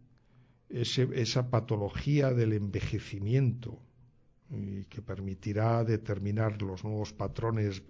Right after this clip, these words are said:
de la, de la sanidad en los futuros años, hay que entender que la, las, estas, estas enfermedades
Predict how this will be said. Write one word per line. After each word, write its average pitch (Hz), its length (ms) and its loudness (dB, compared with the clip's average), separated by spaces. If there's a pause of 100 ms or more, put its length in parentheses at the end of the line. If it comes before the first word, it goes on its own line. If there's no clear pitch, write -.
(280)
de 101 180 -4
la, 90 260 -10
de 101 160 -6
la 95 140 -6
sanidad 107 500 0
en 107 60 0
los 95 120 -4
futuros - 520 -6
años, 113 360 -4 (440)
hay 127 140 4
que 160 100 4
entender 139 540 4
que 123 140 4
la, 104 320 2 (880)
las, 98 220 0
estas, - 520 -4
estas - 300 -6
enfermedades 110 840 2